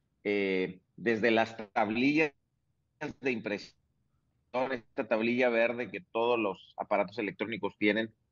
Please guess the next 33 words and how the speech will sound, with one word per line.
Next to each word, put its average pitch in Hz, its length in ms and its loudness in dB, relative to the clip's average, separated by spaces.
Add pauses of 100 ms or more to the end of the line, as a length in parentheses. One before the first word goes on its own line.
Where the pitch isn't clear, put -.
(100)
donde 90 200 -2
toda 117 320 4
es 110 100 -4
importada, 110 720 -2 (480)
eh, 92 420 -4 (180)
hasta 127 460 2
otra 104 300 -4
vez 110 320 -2
los 101 260 -4
microcomponentes 107 800 -2
para 98 200 -6
poderlos 107 260 0
hacer. 101 380 -2 (120)
Y 110 160 -4
creo 160 320 4
que 156 120 -4
eso 160 120 -6
requiere, 139 720 -4 (260)
eh, 107 220 -2
un 127 100 -4
programa 139 400 2
de 143 60 2
incentivos 131 580 -4
especial 135 640 -2
para 120 260 0
que 123 300 -4
esa 185 320 0
parte 165 240 2
de 160 80 4
la 135 120 4
cadena 143 300 2
de 143 60 4
valor 139 340 2